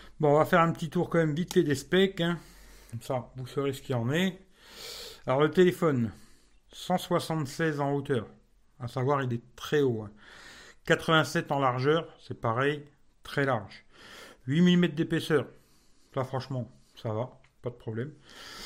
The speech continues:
Deux cent vingt et un grammes, alors franchement, moi, je me suis habitué, hein. Franchement, je le trouve plus si lourd que ça. Je pense qu'avec la coque, plus mon petit truc derrière, là, il doit faire deux cent trente, deux cent quarante grammes.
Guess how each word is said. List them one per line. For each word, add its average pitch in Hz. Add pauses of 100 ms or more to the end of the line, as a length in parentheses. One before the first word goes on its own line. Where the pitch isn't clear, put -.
(320)
Deux 156
cent 196
vingt 175
et 180
un 156
grammes, 143 (260)
alors 123
franchement, 190
moi, 170
je 131
me 123
suis 123
habitué, 123
hein. 104
Franchement, 143
je 131
le 120
trouve -
plus 175
si 123
lourd 123
que 123
ça. 131 (500)
Je -
pense 151
qu'avec 131
la 151
coque, 165
plus 143
mon 135
petit 131
truc 135
derrière, 139
là, 156
il 123
doit 117
faire 120
deux 127
cent 135
trente, 143
deux 123
cent 123
quarante 120
grammes. 151